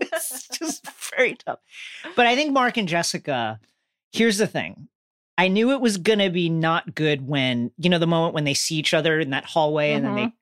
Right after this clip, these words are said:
Speaker 1: go towards each other.
Speaker 2: Sure.
Speaker 1: Where she throws her arms around him and he staggers backwards a couple of steps, like, the
Speaker 2: <sighs>
Speaker 1: force.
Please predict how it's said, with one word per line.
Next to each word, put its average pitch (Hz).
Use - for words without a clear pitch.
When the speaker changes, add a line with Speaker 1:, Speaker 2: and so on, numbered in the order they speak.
Speaker 1:
go 160
towards 147
each 151
other. 151
Speaker 2:
Sure. 208
Speaker 1:
Where 170
she -
throws 233
her 226
arms 220
around 160
him 143
and 143
he 143
staggers 170
backwards 208
a 233
couple 247
of 262
steps, -
like, 175
the 160
Speaker 2:
<sighs> -
Speaker 1:
force. -